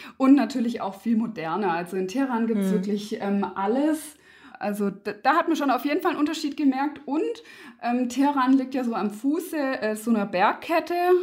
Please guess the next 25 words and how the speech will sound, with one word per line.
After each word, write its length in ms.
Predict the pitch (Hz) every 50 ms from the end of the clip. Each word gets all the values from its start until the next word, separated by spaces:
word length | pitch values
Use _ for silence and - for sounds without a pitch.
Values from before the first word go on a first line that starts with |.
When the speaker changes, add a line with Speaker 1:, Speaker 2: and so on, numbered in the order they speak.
| 277 233
Speaker 1:
Und 260 | 247 247 240 - -
das 180 | 269 - -
fand 200 | - - 254 240
ich 120 | 262 - -
auch 160 | - 202 294
schön, 480 | - - - 285 277 277 285 277 277 - - - - - -
weil 100 | - 240
man 120 | 240 - -
einfach 400 | 214 240 240 254 262 240 240 - -
überall 540 | 240 269 302 359 233 123 113 147 214 247 262
von 100 | 269 240
der 140 | 220 208
Stadt 300 | 208 - - 220 254 247
diese 320 | - 247 226 196 202 - -
hohen 360 | 208 262 349 403 339 254 -
Berge 380 | 226 214 254 349 392 349 269 165
um 100 | 190 196
sich 280 | - - 196 - - -
rum 180 | 180 185 190
sieht. 440 | 185 - - 202 196 214 254 - - _ _ _ _ _ - - -
Und, 420 | - - 220 226 226 226 226 220 214 -
ähm, 320 | 202 208 214 220 220 220
grad 200 | 226 226 220 220
dieser, 380 | 254 233 226 208 208 202 190 -
ähm, 460 | 202 196 202 202 202 196 196 190